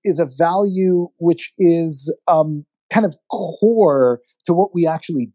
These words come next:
do at Minerva day to day. Um, it's a, um, i-, it's this idea that, you know, our, our, our, uh, uh, our mission, nurturing critical wisdom for the sake of the world, um, is,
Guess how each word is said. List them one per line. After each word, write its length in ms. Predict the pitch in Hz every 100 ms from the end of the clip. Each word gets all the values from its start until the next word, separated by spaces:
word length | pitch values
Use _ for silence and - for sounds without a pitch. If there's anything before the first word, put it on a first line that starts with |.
| -
do 300 | 135 175 320
at 80 | 190 214
Minerva 380 | 208 226 220
day 260 | 185 156 156
to 100 | 151
day. 480 | 117 120 156 247 285 _ _ _ _ - -
Um, 280 | 170 175 175 - _
it's 560 | 202 202 - - - - -
a, 460 | 190 180 180 175 175 175 _
um, 360 | 185 170 170 165 160 _
i-, 120 | 202 -
it's 180 | 196
this 180 | 214 -
idea 680 | 190 160 156 240 208 175 170 -
that, 200 | 170 165 -
you 100 | 165
know, 100 | 170
our, 180 | 165 165
our, 240 | 156 160 - _ -
our, 380 | 143 147 143 139 _ _ _ -
uh, 400 | 147 135 135 131 139 -
uh, 260 | 131 131 131 -
our 180 | 139 139
mission, 600 | 160 233 - 139 143 175 _ -
nurturing 460 | 156 190 - 180
critical 360 | 160 196 175 170
wisdom 300 | 175 165 143 _ _
for 180 | 214 208
the 100 | 175
sake 380 | - 175 175 170
of 120 | 139
the 100 | 139
world, 640 | 135 185 160 120 107 120 - _ _ _ -
um, 500 | 160 151 151 151 151 - _ _ _
is, 640 | 190 180 170 165 139 135